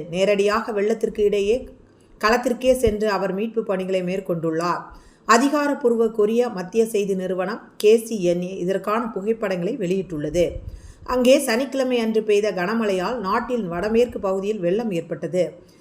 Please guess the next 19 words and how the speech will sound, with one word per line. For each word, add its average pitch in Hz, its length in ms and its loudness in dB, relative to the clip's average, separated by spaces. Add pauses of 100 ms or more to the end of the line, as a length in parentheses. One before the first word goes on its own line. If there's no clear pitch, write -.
(200)
இதனால் 226 320 6
வடகொரிய 233 600 2
சீன 226 400 0
எல்லையில் 202 420 -2
கடுமையான 220 500 0
வெள்ளம் 196 320 0
ஏற்பட்டது. 160 540 -2 (540)
இந்த 262 240 6
வெள்ளத்தில் 277 480 2
சிக்கியவர்களை 233 580 2
மீட்கவே 214 500 0
அங்கே 202 300 -2
இராணுவம் 208 500 -2
நேரடியாக 208 560 0
சென்று 202 300 -2
மீட்பு 220 320 -2
பணிகளை 190 360 -2
மேற்கொண்டு 175 420 -4
வருகிறது. 156 480 0